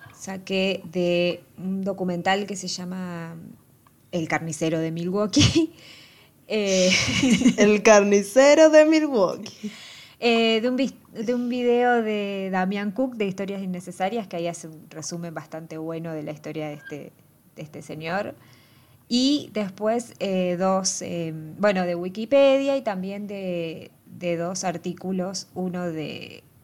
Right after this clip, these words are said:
Speaker 1: la página La Vanguardia y otro que se llamaba Ocho apuntes sobre Jeff-, Jeffrey Dahmer, el carnicero de Milwaukee.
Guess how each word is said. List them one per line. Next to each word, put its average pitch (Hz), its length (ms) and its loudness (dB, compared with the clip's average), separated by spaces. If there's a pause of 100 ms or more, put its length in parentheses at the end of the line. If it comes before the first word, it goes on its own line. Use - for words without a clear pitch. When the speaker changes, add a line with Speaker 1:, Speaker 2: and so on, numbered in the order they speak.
(100)
Speaker 1:
la 160 640 -12
página 165 360 -6
La 156 120 -4
Vanguardia 233 920 -4 (1000)
y 185 120 -4
otro 190 260 0
que 185 120 -6
se 175 100 -6
llamaba 170 680 -6 (340)
Ocho 190 260 -2
apuntes 190 460 -4
sobre 160 300 -8
Jeff-, 165 240 -8 (120)
Jeffrey 165 420 -10
Dahmer, 175 280 -2
el 160 100 -4
carnicero 147 520 -10
de 147 80 -10
Milwaukee. - 540 -16